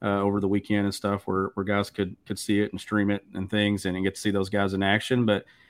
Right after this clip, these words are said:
I think everyone thought, Jack, that the Boozer twins were just automatically a lot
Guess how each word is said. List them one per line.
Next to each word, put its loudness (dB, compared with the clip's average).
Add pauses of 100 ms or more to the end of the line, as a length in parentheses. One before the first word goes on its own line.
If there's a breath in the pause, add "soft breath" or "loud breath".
(240 soft breath)
I 6
think 6
everyone 8
thought, 2
Jack, 2
that 0
the -2
Boozer 0
twins -2
were 0
just -6
automatically 0
a -2
lot -2